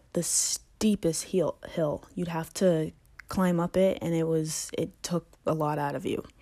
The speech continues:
And the hill was very, very steep, and you had to go up the hill, and then you have to turn,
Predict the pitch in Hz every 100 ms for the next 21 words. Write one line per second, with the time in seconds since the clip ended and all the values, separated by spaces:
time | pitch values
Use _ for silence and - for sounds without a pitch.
0 | - - - - - 165 160 165 165 156
1 | 160 170 165 165 - 165 165 165 - -
2 | 170 156 151 151 156 156 - - 160 160
3 | 175 170 165 160 160 156 151 - - -
4 | 160 156 151